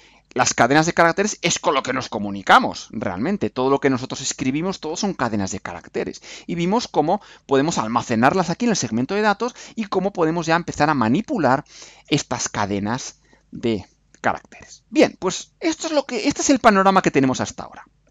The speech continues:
Pero todo esto que hemos visto hasta ahora no deja de ser, pues, un, una máquina avanzada.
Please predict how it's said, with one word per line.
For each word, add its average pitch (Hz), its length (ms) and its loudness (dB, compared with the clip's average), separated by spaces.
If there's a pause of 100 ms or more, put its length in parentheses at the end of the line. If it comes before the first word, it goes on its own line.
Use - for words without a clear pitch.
(140)
Pero - 260 6 (1700)
todo 240 240 2
esto 262 220 0
que - 80 -2
hemos 160 180 -2
visto 214 220 -4
hasta - 180 -4
ahora 247 240 0
no 147 240 0
deja 139 240 -2
de 196 100 -4
ser, 233 380 -4 (600)
pues, 101 640 -8
un, 107 640 -8 (580)
una 147 240 2
máquina 127 500 2
avanzada. 95 880 0